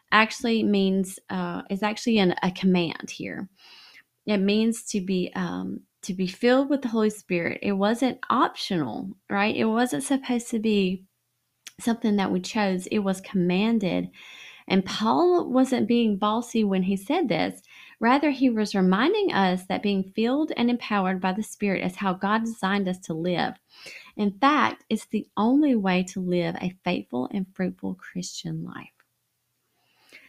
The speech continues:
So how does your feeling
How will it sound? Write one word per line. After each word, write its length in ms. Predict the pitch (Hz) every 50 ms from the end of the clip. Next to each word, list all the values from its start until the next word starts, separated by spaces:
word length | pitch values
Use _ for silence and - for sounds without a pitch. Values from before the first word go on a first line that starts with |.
| _ _
So 180 | - - 202 190
how 400 | 185 - 226 226 254 285 349 359
does 560 | 349 269 226 208 190 190 190 185 190 196 - - -
your 360 | 185 180 185 190 202 214 214
feeling 1040 | - - - - - 269 294 330 330 269 208 185 175 175 175 185 190 196 - -